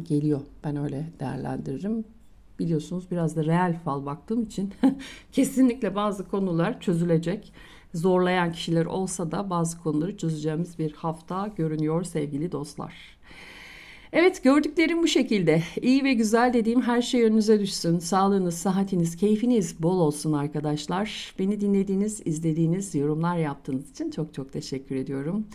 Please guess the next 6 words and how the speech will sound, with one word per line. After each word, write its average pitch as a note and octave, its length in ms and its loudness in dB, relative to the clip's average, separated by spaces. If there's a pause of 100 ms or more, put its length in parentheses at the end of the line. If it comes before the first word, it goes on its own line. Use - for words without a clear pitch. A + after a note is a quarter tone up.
(420)
Ee, D#3 240 2
önümüzdeki G#3 440 -2
haftalarda G3 640 -2
artık F3+ 500 -6
bir A3 260 -2
videoda F3 540 0